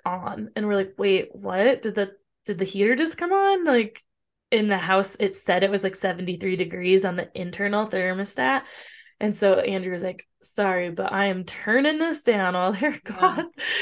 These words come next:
Speaker 1: It's not like the house is gonna freeze by any means. So now it's, like, uh, in the sixties, and that is, uh, that's just completely doable for all of us. I would
Speaker 2: Yes.
Speaker 1: even for me, like, a little bit warm considering our house is usually sixty degrees, but,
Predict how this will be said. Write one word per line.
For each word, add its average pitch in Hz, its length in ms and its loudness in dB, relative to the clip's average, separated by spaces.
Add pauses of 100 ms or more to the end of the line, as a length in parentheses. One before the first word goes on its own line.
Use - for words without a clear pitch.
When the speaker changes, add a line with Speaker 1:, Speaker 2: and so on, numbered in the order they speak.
(100)
Speaker 1:
It's - 100 -12
not 320 60 6
like 254 120 6
the 175 80 2
house 214 240 4
is 202 100 -2
gonna 185 200 -2
freeze 202 360 2
by 180 120 2
any 190 220 -2
means. 180 340 -6
So 185 200 0 (360)
now 202 180 6
it's, 202 160 2
like, 190 220 0
uh, 185 300 0
in 208 140 2
the 202 80 0
sixties, 220 840 0
and 180 280 -2
that 180 200 -2
is, 180 260 -2
uh, 180 420 0 (440)
that's 185 300 -6
just - 340 -8
completely 220 520 -4
doable 190 400 2
for 196 120 -4
all 175 140 0
of 175 140 -2
us. 170 200 -2
I 190 60 2
would 190 140 2
Speaker 2:
Yes. 208 100 -2
Speaker 1:
even 202 240 0
for 196 160 0
me, 185 300 -2
like, 170 160 -6
a - 80 -4
little 190 260 -8
bit 190 180 -4
warm 180 400 -2
considering 180 760 -6
our 180 180 -2
house 175 240 -4
is 180 140 -6
usually 180 240 -8
sixty 190 420 -6
degrees, 190 460 -6
but, 202 320 -4